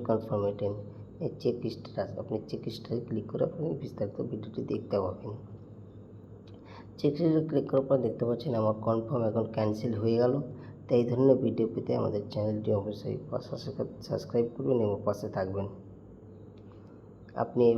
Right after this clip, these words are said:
ধরনের, এই, এই ধরনের আপনি কী করতে পারেন, ক্যান্সেল করতে পারেন। অনেকে কেউ ক্যান্সেল করতে পারে না, তাই জন্যে অনেকে ভিডিও দেখে কীভাবে ক্যান্সেল করবো। আগেকার সিস্টেম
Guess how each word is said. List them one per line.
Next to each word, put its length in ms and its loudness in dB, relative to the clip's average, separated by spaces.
ধরনের, 320 4
এই, 120 2
এই 60 2
ধরনের 420 6
আপনি 240 -2
কী 160 -2
করতে 200 -2
পারেন, 200 4
ক্যান্সেল 340 0
করতে 200 -8
পারেন। 240 -2
অনেকে 240 4
কেউ 120 6
ক্যান্সেল 340 2
করতে 320 -2
পারে 320 0
না, 60 0
তাই 200 2
জন্যে 220 0
অনেকে 260 0
ভিডিও 340 0
দেখে 400 -2
কীভাবে 320 2
ক্যান্সেল 380 -2
করবো। 200 0
আগেকার 340 2
সিস্টেম 340 -4